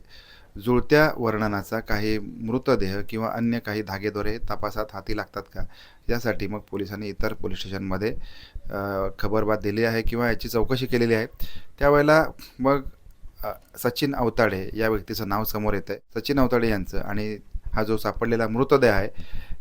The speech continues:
याचं वर्णन मिळतं जुळतं असल्यामुळे मग, अ,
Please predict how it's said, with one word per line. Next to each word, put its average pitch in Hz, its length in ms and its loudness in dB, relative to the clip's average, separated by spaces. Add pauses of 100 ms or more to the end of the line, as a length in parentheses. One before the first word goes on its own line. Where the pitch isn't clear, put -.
(100)
याचं 135 380 4 (420)
वर्णन 113 520 2 (200)
मिळतं 113 320 0
जुळतं 113 300 0
असल्यामुळे 101 580 0
मग, 101 300 -2
अ, 104 340 0